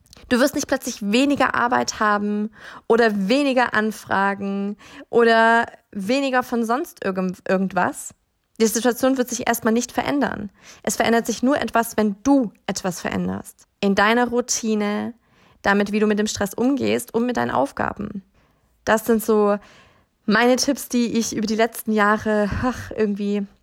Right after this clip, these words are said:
schmerzlich lernen musste. Und was mir immer wieder hilft, echt das einmal auf Papier zu bringen, aufzuschreiben. Das klingt immer so simpel, aber es ist wirklich der beste Weg, um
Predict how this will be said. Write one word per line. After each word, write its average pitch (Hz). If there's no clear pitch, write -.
schmerzlich 220
lernen 220
musste. 226
Und 208
was 214
mir 233
immer 220
wieder 208
hilft, 226
echt -
das 214
einmal 190
auf 196
Papier 190
zu 202
bringen, 180
aufzuschreiben. -
Das 214
klingt 294
immer 277
so 226
simpel, 226
aber 190
es 254
ist 330
wirklich 269
der 214
beste 208
Weg, 196
um 190